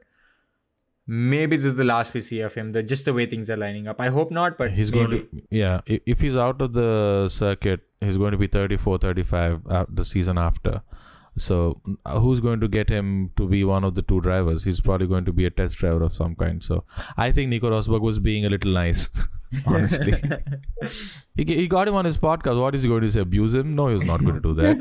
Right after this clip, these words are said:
Speaker 2: He's just being nice.
Speaker 1: <laughs> Like we are to our guests. Yeah. <laughs>
Speaker 2: Yeah, exactly. So yeah, we, we tend to be nice. So no, uh, yeah, pro-, it was probably a provocative statement. But I think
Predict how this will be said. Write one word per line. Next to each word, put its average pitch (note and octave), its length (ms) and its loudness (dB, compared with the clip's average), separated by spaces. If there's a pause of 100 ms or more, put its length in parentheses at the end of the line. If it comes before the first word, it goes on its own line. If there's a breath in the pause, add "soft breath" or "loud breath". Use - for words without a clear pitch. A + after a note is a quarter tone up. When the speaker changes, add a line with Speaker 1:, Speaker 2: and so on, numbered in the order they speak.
(160)
Speaker 2:
He's A#2+ 140 2
just B2 200 2
being A#2+ 220 2
nice. A#2 340 -2
Speaker 1:
<laughs> - 1120 -2
Like C3+ 240 2
we C3+ 160 4
are C3+ 100 4
to B2+ 140 2
our A2+ 140 0
guests. G#2 480 -10
Yeah. A#2+ 200 -4 (120)
<laughs> D3+ 480 0
Speaker 2:
Yeah, A2+ 160 4
exactly. G2 640 0
So G2 140 -6
yeah, A#2+ 180 -2
we, C#3 240 -6
we C#3 120 -8
tend C3+ 260 -4
to A#2+ 40 -2
be G#2 120 0
nice. E2+ 260 -6 (240 loud breath)
So - 280 0 (140 soft breath)
no, D3 400 0
uh, C#3+ 140 2 (240)
yeah, F3 420 2
pro-, D3+ 220 0
it C#3+ 120 0
was D3+ 160 0
probably B2 300 0
a - 40 0
provocative G#2 500 0
statement. A#2 320 0
But A#2+ 60 2
I B2 40 0
think C#3 220 -4